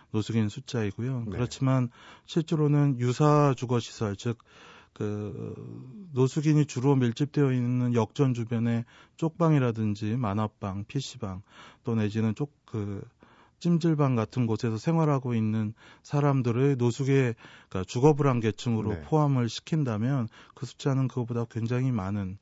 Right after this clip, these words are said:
Speaker 2: 음.
Speaker 1: 숫자가 카운트될 겁니다.
Speaker 2: 네. 그런데 좀 이제 궁금한 부분이 그 대책도 많이 나오고 또 시설도 많이 만든다고 그러고 하는데, 어, 그런 시설이 절대적으로 부족해서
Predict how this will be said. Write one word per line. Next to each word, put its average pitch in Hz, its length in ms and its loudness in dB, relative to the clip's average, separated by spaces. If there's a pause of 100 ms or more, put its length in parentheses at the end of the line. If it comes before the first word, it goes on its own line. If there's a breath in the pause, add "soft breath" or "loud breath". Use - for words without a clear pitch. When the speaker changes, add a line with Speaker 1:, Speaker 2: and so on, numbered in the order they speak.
(140 soft breath)
Speaker 2:
음. 87 160 -10
Speaker 1:
숫자가 92 280 -4
카운트될 131 400 -6
겁니다. - 340 -16 (100)
Speaker 2:
네. 78 200 -12 (540 soft breath)
그런데 139 240 4
좀 139 200 2
이제 135 100 2
궁금한 120 460 4
부분이 101 560 0 (760 soft breath)
그 120 380 2
대책도 123 460 2
많이 101 260 4
나오고 85 680 -4 (1040)
또 92 480 0
시설도 135 460 2
많이 101 480 2
만든다고 95 680 0 (200)
그러고 104 280 0
하는데, 92 640 -4 (640 soft breath)
어, 92 560 -2
그런 131 180 6
시설이 143 380 0
절대적으로 147 720 0
부족해서 135 880 2